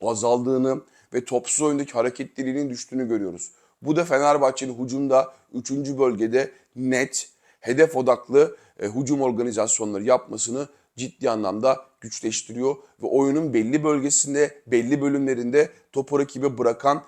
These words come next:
daha reaktif oyun oynayan bir takıma dönüştürüyor. Dün Batshuayi tercihi bu anlamdan anlamlıydı. Bence, e, oldukça da iyi bir performans gösterdi Batshuayi.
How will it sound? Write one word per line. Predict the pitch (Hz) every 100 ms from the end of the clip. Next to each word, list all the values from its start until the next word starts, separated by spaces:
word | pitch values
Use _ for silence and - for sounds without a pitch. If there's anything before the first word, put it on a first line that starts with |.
| _ -
daha | 135 139
reaktif | 143 139 139 - 139
oyun | 135
oynayan | 120 113 135 139
bir | 139
takıma | 131 120 131 143 - _ _
dönüştürüyor. | 123 123 120 - 110 101 - - _ _ 120
Dün | 160 165 170 _ _
Batshuayi | 110 127 - - 165 156 151
tercihi | 156 135 127 139 135
bu | 143
anlamdan | 135 110 107 147
anlamlıydı. | 135 131 127 135 131 107
Bence, | 107 123 120 220 - _ _ -
e, | 101 107 104
oldukça | 123 135 139 - 131
da |
iyi | 131
bir | 135
performans | 135 120 120 120 120 127
gösterdi | - 110 - 98 101
Batshuayi. | 98 98 - 98 90 131